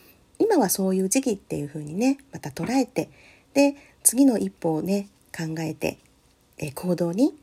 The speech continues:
移してほしいなっていう風に思っています。それでは、皆さんと楽しみながらステージアッ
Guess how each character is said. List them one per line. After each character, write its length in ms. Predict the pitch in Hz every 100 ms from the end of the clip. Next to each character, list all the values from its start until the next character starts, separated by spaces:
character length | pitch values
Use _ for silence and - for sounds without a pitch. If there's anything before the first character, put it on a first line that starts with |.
| _ -
移 180 | 156
し 100 | 165
て 100 | -
ほ 100 | 160
し 220 | 151 - 156
い 40 |
な 160 | 180 269
っ 40 |
て 100 | 269
い 20 | 165
う 40 |
風 120 | 151
に 160 | 139 - -
思 180 | 143 151
っ 20 |
て 180 | 135 -
い 100 | 143
ま 140 | 220
す。 160 | 262 - _ _ _ _ - - _
そ 140 | -
れ 100 | 269
で 80 | 370
は、 200 | 349 - - _ _ -
皆 180 | 196 202
さ 180 | 196 165
ん 80 |
と 260 | 156 214 220
楽 220 | - 185 247
し 120 | 311
み 100 | 349
な 100 | 392
が 120 | 302
ら 160 | 240 -
ス 100 | -
テ 180 | - 170
ー 40 |
ジ 120 | 165
ア 60 |
ッ 40 | 170